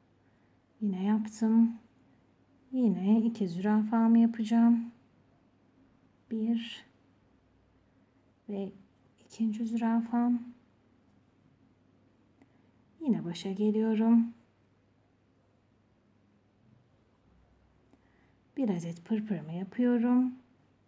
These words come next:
Evet. Dört adet pırpırımı yaptım.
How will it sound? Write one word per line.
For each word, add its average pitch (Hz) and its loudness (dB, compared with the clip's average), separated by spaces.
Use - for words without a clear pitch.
Evet. - -10
Dört 233 0
adet - -12
pırpırımı 175 -6
yaptım. 233 0